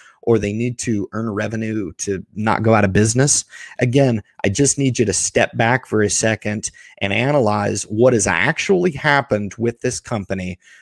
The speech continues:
over the last short year and a, year and a half as they've been looking to build out their portfolio of workers, build out their portfolio of customers,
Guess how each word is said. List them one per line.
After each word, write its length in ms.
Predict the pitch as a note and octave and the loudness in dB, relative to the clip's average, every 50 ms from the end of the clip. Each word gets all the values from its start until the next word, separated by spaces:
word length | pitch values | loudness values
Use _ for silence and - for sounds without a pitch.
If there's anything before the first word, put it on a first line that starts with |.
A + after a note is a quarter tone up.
| _ _ - | _ _ 2
over 160 | B2 B2+ C3+ | 2 2 2
the 80 | A#2+ A2 | 0 0
last 440 | G#2+ G#2 G2+ G2+ G2 - - - - - | 0 0 0 0 -2 -4 -8 -12 -10 -8
short 400 | - - - - D#3+ F3+ - - - _ - | -6 -2 2 2 2 2 0 -2 -10 _ -12
year 280 | A2 G#2+ B2 D3 E3 | -6 -2 0 0 2
and 100 | E3 D#3+ | 0 0
a, 40 | - - _ _ | -2 -4 _ _
year 180 | - G#2+ B2 D#3+ | -6 -2 -2 0
and 80 | F3 C#3 | 0 0
a 20 | |
half 360 | G2+ G#2 F#2+ F2+ F#2 - - - - | -2 -4 -4 -4 -6 -10 -12 -8 -6
as 200 | A2 A2 G2+ - | -4 -4 -4 -4
they've 180 | - A2 G2 | -4 -6 -6
been 220 | G2+ A2 G#2+ G#2+ G#2+ | -6 -8 -8 -6 -6
looking 340 | B2+ B2+ - B2+ A#2 A2+ - | -6 -6 -4 -6 -6 -6 -8
to 360 | - - A#2 G#2 G2 G#2 - _ - _ _ _ _ _ _ - G2 | -6 -4 -2 -2 -2 -2 -6 _ -16 _ _ _ _ _ _ -8 0
build 300 | F#2 B2 D3+ F3 F3+ D3+ | 4 6 6 8 6 6
out 240 | - G#2 G2+ G2 - | 4 2 2 0 0
their 140 | - G#2 F#2+ | 0 0 0
portfolio 1000 | - - B2 A#2 A#2 - - - - C#3 D3 C#3 A2 G2+ G2+ G2+ G2 G2 G2+ - - | 0 -2 -2 -2 -2 -2 -6 -4 0 0 2 2 0 0 -2 -2 -4 -4 -6 -6 -6
of 420 | G#2 G2+ G2 G2 G2 G2 F#2+ - - _ _ _ _ _ | -6 -6 -4 -6 -6 -10 -12 -16 -20 _ _ _ _ _
workers, 680 | - G2+ G#2 A#2 D3+ D3+ - G3 G3+ G#3+ G3+ - - - _ _ _ _ _ _ _ _ _ _ _ _ _ - G#2+ F#2+ | -6 0 2 2 2 2 2 2 0 0 0 -4 -8 -12 _ _ _ _ _ _ _ _ _ _ _ _ _ -12 -8 0
build 280 | F#2+ B2+ C#3 E3 E3+ D#3+ | 4 6 6 6 6 6
out 160 | C#3+ C#3 - | 4 2 2
their 100 | B2 G#2+ | 0 0
portfolio 680 | - - A#2+ G#2+ - - A#2 A2 G#2+ G#2+ G#2+ G#2+ G#2+ | 2 2 2 2 2 0 -2 0 0 0 0 -2 -2
of 140 | G#2+ G#2 - | -4 -4 -8
customers, 720 | - - G#2+ G2+ - - - G2 G2 G2+ G#2+ - - - | -6 -6 -4 -4 -4 -6 -6 -6 -4 -4 -6 -6 -10 -14